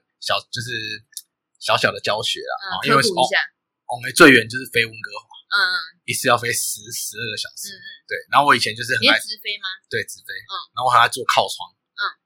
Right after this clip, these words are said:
Speaker 1: 对，千千万万听我的话，
Speaker 2: 不要靠窗。
Speaker 1: 不要靠窗。
Speaker 2: 因为要一直尿尿。
Speaker 1: 不是要一直尿尿，
Speaker 2: 哦。
Speaker 1: 而且还有就是尽量选逃生门旁边的位置。
Speaker 2: 哦，比较大是不是？
Speaker 1: 对，因为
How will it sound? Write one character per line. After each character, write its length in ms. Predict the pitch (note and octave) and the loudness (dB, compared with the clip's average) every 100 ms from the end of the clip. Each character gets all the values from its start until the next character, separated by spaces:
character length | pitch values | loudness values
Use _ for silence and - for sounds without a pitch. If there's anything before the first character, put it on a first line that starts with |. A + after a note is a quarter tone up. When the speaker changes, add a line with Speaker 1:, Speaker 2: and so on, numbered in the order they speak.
| _ _ _ | _ _ _
Speaker 1:
对， 80 | - - | -16 -4
千 240 | - D#3+ | 2 4
千 240 | D#3+ E3+ D#3+ | 4 2 2
万 140 | D#3 | 6
万 160 | D#3 C#3 - | 8 8 4
听 160 | - - | -6 4
我 80 | G#3 | 6
的 220 | A#3+ A3 | 8 8
话， 180 | F#3 F3+ | 8 8
Speaker 2:
不 80 | F3 | 8
要 80 | |
靠 220 | B2+ - A#2 | 8 8 6
窗。 180 | G#2+ - | 2 -4
Speaker 1:
不 20 | |
要 0 | |
靠 0 | |
窗。 0 | _ | _
Speaker 2:
因 140 | A#3+ | -8
为 20 | A#3+ | -2
要 100 | A#3+ | 0
一 40 | A#3 | -2
直 100 | G#3 | -8
尿 80 | G3+ | -10
尿。 100 | F#3+ E3+ - - | -4 -4 -6 -12
Speaker 1:
不 80 | |
是 140 | A2 A#2+ | -8 2
要 100 | A#2+ | 2
一 40 | |
直 80 | A2+ | 2
尿 60 | G2+ | -2
尿， 160 | F#2+ G2+ | -2 -2
Speaker 2:
哦。 20 | - | 0
Speaker 1:
而 80 | |
且 80 | C#3 | 6
还 140 | C3+ C#3 | 12 12
有 160 | B2+ A2+ | 12 8
就 80 | D3 | 0
是 240 | C#3 C#3 B2 _ - | -2 -4 -4 _ -4
尽 160 | E3+ | 2
量 160 | D3+ D3 C#3 | 6 6 6
选 320 | - - G#2+ - _ | -2 0 0 -4 _
逃 160 | - A2+ | -4 -2
生 160 | A2+ B2+ | -2 -2
门 160 | G#2+ | -4
旁 160 | G2+ G2 | -8 -8
边 160 | G#2 | -8
的 80 | G2+ G2 | -10 -12
位 80 | G2 | -18
置。 160 | - _ _ - | -20 _ _ -8
Speaker 2:
哦， 180 | G#3+ A3+ | -6 -6
比 80 | G#3+ | -6
较 80 | A3 | 2
大 100 | A#3 | 2
是 140 | G3+ G3 | 2 -4
不 80 | F#3 | _
是？ 80 | E3 - _ | -20 -20 _
Speaker 1:
对， 140 | A#2 G#2+ | -6 2
因 80 | |
为 220 | D3 D3 | 10 10